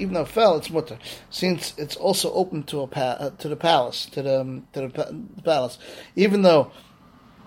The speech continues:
the Pesach Apadna came after his Hukav, that didn't go out of his heter, and if he is the good Apadna doesn't help. Rashi didn't explain it this way. Rashi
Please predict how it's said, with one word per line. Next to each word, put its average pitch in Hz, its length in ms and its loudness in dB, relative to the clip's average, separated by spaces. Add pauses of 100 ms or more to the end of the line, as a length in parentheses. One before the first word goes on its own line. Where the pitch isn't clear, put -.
(320)
the 151 460 2
Pesach 190 320 4
Apadna 156 480 0
came 160 260 -2
after 156 280 -4
his 139 120 -6
Hukav, 147 300 -4
that 147 180 -2
didn't 160 140 -4
go 156 160 4
out 143 100 4
of 135 80 -2
his 120 140 -10
heter, 160 360 -2
and - 80 -8
if 123 120 -14
he 131 60 -10
is 160 340 2
the 135 80 -10
good 180 140 -2
Apadna 196 420 0
doesn't 156 220 2
help. 117 200 -6 (380)
Rashi 156 200 4
didn't 135 260 -8
explain 120 300 -10
it 113 100 -18
this - 200 -12
way. 196 280 2 (420)
Rashi 151 760 -2